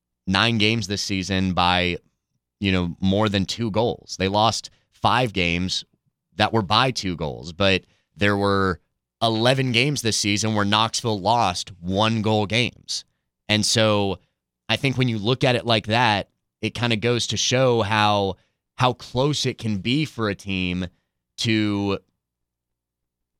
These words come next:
kinda see how everything matches up and how everything stacks up. So Knoxville was in a lot of games this year, and it, it's just, it's a game of inches. And so,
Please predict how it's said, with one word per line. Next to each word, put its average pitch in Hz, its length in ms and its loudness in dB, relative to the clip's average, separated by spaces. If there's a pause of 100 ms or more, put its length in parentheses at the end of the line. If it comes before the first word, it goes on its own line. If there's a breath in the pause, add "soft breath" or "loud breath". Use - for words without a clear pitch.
(100)
kinda 123 180 -2
see 143 280 2
how 127 160 4
everything 120 440 0
matches 110 380 0
up 113 160 0
and 113 100 -2
how 113 80 2
everything 110 280 -4
stacks 113 360 0
up. 120 100 0
So 113 100 -2
Knoxville 135 380 -2
was 127 120 -2
in 139 220 -2
a 135 60 0
lot 117 200 0
of 98 100 -4
games 117 280 -2
this 92 220 -4
year, 67 360 -8
and 107 100 0
it, 113 140 0
it's 113 200 -2
just, 135 180 -2
it's 113 140 -2
a 113 60 0
game 120 340 0
of 110 120 0
inches. 104 380 0
And 98 120 -2
so, 104 320 2